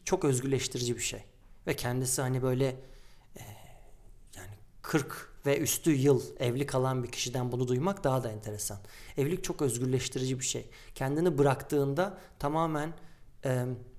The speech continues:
kendi hayatında kendi gerçekleştirmek istediklerine rahatça gidebiliyorsun.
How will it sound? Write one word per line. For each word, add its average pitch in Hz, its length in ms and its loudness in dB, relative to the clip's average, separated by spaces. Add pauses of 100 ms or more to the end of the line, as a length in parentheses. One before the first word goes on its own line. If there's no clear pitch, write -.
(180)
kendi 131 260 0
hayatında 139 460 0
kendi 135 240 0
gerçekleştirmek 135 720 2
istediklerine 139 640 0
rahatça 135 360 0
gidebiliyorsun. 107 800 -2